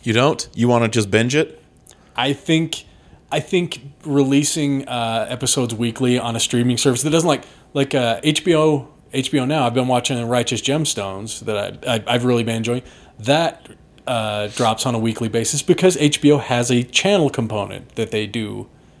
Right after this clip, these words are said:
Speaker 1: Right.
Speaker 2: on a weekly basis. So where, where it's like that, that's like a appointment T V. When you have a stream service that, streaming service that doesn't have, uh, another kind of component,
Speaker 1: Mm-hmm.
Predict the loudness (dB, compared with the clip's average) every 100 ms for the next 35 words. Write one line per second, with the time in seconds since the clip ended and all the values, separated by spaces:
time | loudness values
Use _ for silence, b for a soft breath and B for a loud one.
0 | b b -18 2 4 4 2 -4 -4 -6
1 | -2 -4 -4 -10 -12 -16 -16 b b b
2 | 0 2 2 -4 -20 _ -20 _ -20 -10
3 | 0 2 4 4 4 4 0 2 2 2
4 | 2 2 0 0 -2 -2 -2 -2 -2 -4
5 | -2 -2 -6 -10 -20 -20 -20 _ -20 _
6 | _ _ _ _ _ -12 2 4 4 2
7 | 4 4 4 2 2 2 2 2 2 0
8 | -2 -2 -2 -2 2 2 2 2 2 0
9 | -2 0 0 0 -4 0 0 0 -2 0
10 | 0 0 -2 -2 -2 -4 -2 -4 -4 -6
11 | -6 -4 -2 -4 -2 0 2 2 -2